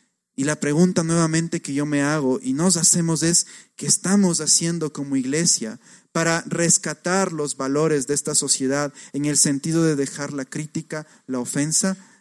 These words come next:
y de encaminarnos a nuevamente un mensaje puro y bello del mensaje de Jesús? Rescatar la belleza que está dentro del mensaje de Jesús".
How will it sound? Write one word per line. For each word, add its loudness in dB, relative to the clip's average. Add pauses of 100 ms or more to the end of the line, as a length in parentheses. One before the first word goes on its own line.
(420)
y -2
de 2
encaminarnos 0
a 2
nuevamente 0
un -2
mensaje 0
puro 2
y 6
bello 2
del 0
mensaje -2
de -6
Jesús? -4 (260)
Rescatar 2
la 2
belleza 2 (280)
que -2
está 2
dentro 4
del 0
mensaje 0
de -6
Jesús". -6